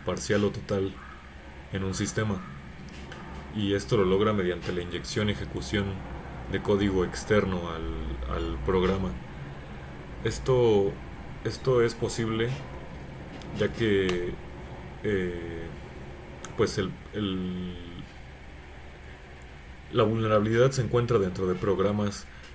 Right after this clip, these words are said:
que nosotros ya tenemos dentro de nuestro equipo. Eh, este programa ya, bueno, normalmente tiene funciones, obviamente, y estas funciones pueden pedir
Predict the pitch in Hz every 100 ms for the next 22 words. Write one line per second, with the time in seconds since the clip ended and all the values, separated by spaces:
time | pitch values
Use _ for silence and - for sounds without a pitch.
0 | - 92 90 110 - 98 95 90 95 95
1 | 95 101 95 90 90 87 82 92 90 85
2 | 82 - 85 120 - - - - - -
3 | - - - - - - 95 87 85 87
4 | 85 85 - - - - - - - -
5 | 107 - - 104 101 107 117 123 101 98
6 | 92 92 90 - - - - 120 101 98
7 | 98 104 113 117 117 117 107 95 95 92
8 | 110 123 151 - - - - - - -
9 | - 101 101 98 104 131 120 95 95 117
10 | - 98 92 107 104 - 101 98 95 90
11 | 92 92